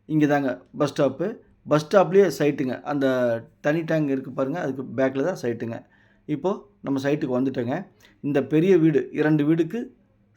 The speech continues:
சென்டர்ல தான் நம்ம பார்க்கக்கூடிய சைட் அமைஞ்சிருக்குதுங்க. இந்த சைட் பிடிச்சிருந்தா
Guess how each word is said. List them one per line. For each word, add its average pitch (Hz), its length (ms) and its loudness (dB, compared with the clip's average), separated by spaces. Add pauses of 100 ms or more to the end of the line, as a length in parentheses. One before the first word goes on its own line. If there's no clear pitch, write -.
(120)
சென்டர்ல 175 400 0
தான் 196 100 2
நம்ம 165 160 -2
பார்க்கக்கூடிய 151 440 0
சைட் 139 280 -2
அமைஞ்சிருக்குதுங்க. 139 640 -4 (680)
இந்த 156 120 0
சைட் 190 240 0
பிடிச்சிருந்தா 185 400 -2